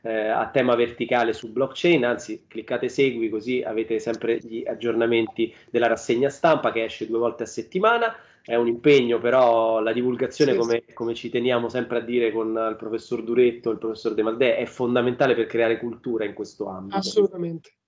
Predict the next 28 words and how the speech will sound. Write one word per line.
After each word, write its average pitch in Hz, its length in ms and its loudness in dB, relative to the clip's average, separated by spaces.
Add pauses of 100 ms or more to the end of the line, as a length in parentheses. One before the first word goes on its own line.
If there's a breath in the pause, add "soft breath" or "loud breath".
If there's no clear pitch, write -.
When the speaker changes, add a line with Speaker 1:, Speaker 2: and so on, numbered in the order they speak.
(140)
Speaker 1:
Ehm, 123 920 4
andiamo 208 340 6
alle, 151 200 8
alle 131 200 2
domande. 117 480 0
Allora, 123 440 4
la 147 120 2
prima 196 240 6
domanda, 190 800 4
abbiamo 139 300 2
detto 143 440 0
se 139 200 -2
possiamo 143 400 2
trascrivere 131 800 -2 (220 soft breath)
un, 139 300 0
eh, 127 380 4
atto 147 880 2 (140)
Speaker 2:
Sì. 151 240 0
Speaker 1:
di 156 40 -6
compravendita 147 920 2
immobiliare, 143 1500 2 (160)
quindi 120 240 2
Speaker 2:
Sì. 117 80 8
Speaker 1:
stiamo 117 260 -4
parlando 135 240 0
di 127 40 0
un 131 100 -2
immobile, 139 1000 2